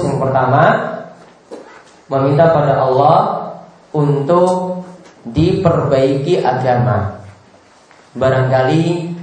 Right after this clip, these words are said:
dahulu masih memiliki keyakinan, keyakinan jahiliyah, masih melakukan perbuatan-perbuatan kesyirikan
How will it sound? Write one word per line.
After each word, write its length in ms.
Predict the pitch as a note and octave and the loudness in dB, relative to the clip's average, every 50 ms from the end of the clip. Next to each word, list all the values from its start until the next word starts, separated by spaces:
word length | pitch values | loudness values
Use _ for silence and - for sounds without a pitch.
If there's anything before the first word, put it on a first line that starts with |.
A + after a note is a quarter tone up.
| - - - | -12 -10 -4
dahulu 480 | B2 B2+ B2 B2 B2 B2+ C3 D3+ D#3+ D#3+ | -2 0 2 2 2 2 2 2 2 2
masih 640 | D3 C3 B2 B2 - - D#3+ D#3 D3+ D#3 - - - - - - - - - - _ _ _ _ _ - - - | 2 0 0 0 0 0 2 2 0 0 -2 -4 -6 -10 -16 -20 -20 -20 -20 -20 _ _ _ _ _ -20 -20 -8
memiliki 560 | - C#3+ C#3 C#3 B2+ B2+ B2+ B2+ B2+ D#3+ - - | -4 -4 -2 -2 0 0 0 0 2 0 0 0
keyakinan, 1040 | D#3 C#3 A#2+ A2+ A2+ A2+ A2+ B2 B2 B2 C3 C#3+ D3+ D#3+ D#3 - - - - - - - - - - | -2 0 0 0 0 0 -2 -4 -2 0 0 2 2 2 0 -2 -2 -6 -8 -12 -14 -18 -20 -18 -8
keyakinan 1040 | - C#3+ C3+ C3 B2 B2+ B2+ B2 B2+ B2+ C#3 C#3 D3 D3+ - - - - - - - | -4 -2 0 0 2 0 0 0 -2 0 0 0 0 0 0 -2 -4 -6 -8 -6 -4
jahiliyah, 880 | A#2+ A2+ - - A#2 A#2+ B2 C3+ C#3+ C#3 B2+ A2+ A2 - - - - - - - - - - - - - - - - - - - | -2 0 0 2 2 0 0 0 0 0 0 0 0 -2 -6 -8 -10 -12 -16 -20 -20 -20 -20 -20 -20 -20 -20 -20 -20 -16 -6 -2
masih 720 | C#3 C3+ C3+ - - D3+ D#3+ E3 F3 F3+ F#3+ F#3+ F#3+ - - - - - - - - - - _ _ _ - _ - | 0 0 0 0 0 0 0 0 2 0 0 -2 -2 -4 -6 -10 -14 -18 -20 -20 -20 -20 -20 _ _ _ -20 _ -4
melakukan 960 | C#3+ D3 C3+ B2+ B2 B2 C3 C3 B2+ - D#3+ E3 E3 E3+ E3 - - - - - - - - - - | -2 0 0 0 0 0 -2 -2 0 2 2 4 4 2 2 0 -4 -6 -8 -12 -14 -16 -18 -8 -4
perbuatan-perbuatan 1500 | D3 D3 C#3+ - C3+ C#3+ D3+ D#3+ - - C#3 - - - - - A2+ A#2+ C3 B2+ B2 B2+ B2+ D3 D3+ E3 E3 - - - C#3+ | -2 -2 0 0 2 2 2 2 2 0 -2 -2 -4 -4 -6 -6 -6 -4 0 0 2 2 2 2 2 2 0 -2 -2 -4 -4
kesyirikan 720 | C3 - - C#3 C#3 C#3+ C#3+ C#3+ C#3 B2 A#2+ B2 A#2+ - | -4 -2 -2 0 0 0 0 0 0 0 0 0 -2 -4